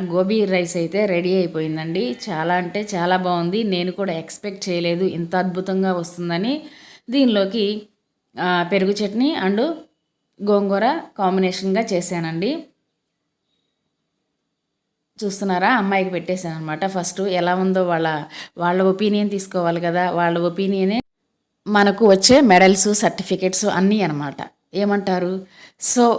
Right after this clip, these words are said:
ఫైనల్‌గా ఇదండి నేను ఈరోజు ప్రిపేర్ చేసినటువంటి, ఏ, స్పెషల్ రెసిపీ. ఎలా ఉందండి? బాగుందా? ప్రిపరేషన్ నచ్చిందా?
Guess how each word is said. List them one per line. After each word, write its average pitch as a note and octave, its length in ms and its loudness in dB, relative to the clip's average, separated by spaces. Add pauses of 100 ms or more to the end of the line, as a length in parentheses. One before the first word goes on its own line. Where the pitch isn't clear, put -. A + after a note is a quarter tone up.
ఫైనల్‌గా G3+ 600 2
ఇదండి F#3+ 480 2
నేను F#3 240 2
ఈరోజు F3+ 380 2
ప్రిపేర్ E3+ 340 0
చేసినటువంటి, E3 680 -2 (160)
ఏ, D3+ 120 0 (120)
స్పెషల్ D#3+ 460 -4
రెసిపీ. D#3+ 380 -8 (1700)
ఎలా G3+ 260 8
ఉందండి? G3+ 440 6 (200)
బాగుందా? F#3 500 6 (300)
ప్రిపరేషన్ G3 500 -2
నచ్చిందా? F#3 420 -2